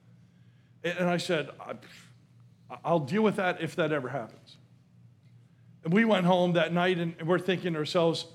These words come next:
"Okay, first this thing hits me on Sunday. Now this thing hits me on Monday. What in the world's going on?" Tuesday morning, I look at my phone. There's a text message from our superintendent, Pastor Rich Guerra.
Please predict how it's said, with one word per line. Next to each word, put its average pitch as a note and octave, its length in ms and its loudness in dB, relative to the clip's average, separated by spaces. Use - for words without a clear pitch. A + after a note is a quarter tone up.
"Okay, D3 180 -2
first F3+ 300 -4
this D#3+ 160 -6
thing D#3 160 -6
hits D3 180 -6
me D#3 80 -8
on C3+ 160 -8
Sunday. F#3 340 -2
Now D#3+ 200 -2
this D3+ 180 -4
thing C#3+ 160 -6
hits D#3+ 220 -8
me D3 100 -6
on C#3 160 -4
Monday. E3+ 300 -2
What D3+ 160 -6
in D3 60 -14
the C#3+ 60 -6
world's D3 240 -2
going C#3+ 280 -4
on?" F3+ 260 -2
Tuesday A#3 300 0
morning, E3+ 340 2
I E3+ 80 2
look F#3+ 160 2
at F#3 60 0
my F3+ 120 0
phone. F3 480 0
There's D#3 100 -10
a D3+ 80 -8
text G#3+ 320 -6
message D3+ 540 -6
from E3 180 -4
our D3+ 80 -2
superintendent, E3+ 640 -4
Pastor C#3 280 -10
Rich C3 200 -8
Guerra. A#2+ 220 -8